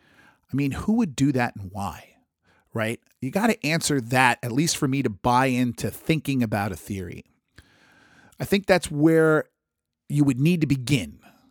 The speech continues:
with this idea. What organization existed for seven centuries, from the twelfth century or whatever the first one was, up to the eighteenth century,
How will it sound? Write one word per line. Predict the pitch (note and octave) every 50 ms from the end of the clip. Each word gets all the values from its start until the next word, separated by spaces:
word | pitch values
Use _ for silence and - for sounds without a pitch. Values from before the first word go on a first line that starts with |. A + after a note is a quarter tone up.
| _ _
with | - C3 A#2+ -
this | - A2 - -
idea. | A#2 F#2 F#2 F#2+ - A2 G2+ G#2+
What | A2 C#3 F#3 A#3+ A3+ - -
organization | F#3+ F#3+ G3 F#3 D#3 E3 D3 C3+ G#2 B2+ A#2+ B2 G#2+ - - D2+ F2 G2+ _ _ _ _ _ _ _
existed | A#2 A#2+ A2+ G2+ - D3+ E3 - - D#3 D3 C3 A#2+
for | - - A2+ G#2 G2
seven | - - - - - - - - G#3 G3 G3 G3 F#3+ F#3+ F3+
centuries, | - - - F3 D#3 E3 C3 - - - - - _ - - -
from | - - F#2 F#2 G2+
the | - - - -
twelfth | - - - E3 E3 -
century | - - - - - C3+ - - C#3+ C3+
or | C3
whatever | B2 A#2+ C3+ C#3 B2+
the | B2+
first | - - C3+ C3+ A#2+ -
one | B2+ A#2 A2+
was, | A2+ A2+ A#2 A2+ - - - - - - - - _ - _
up | - C#3+ - _ _
to | - - D3
the | B2+ B2 A#2+
eighteenth | B2 C3 A#2 - - B2+ B2 A#2+
century, | - - - F#2 F2 - - - F#2+ G#2+ A#2+ A#2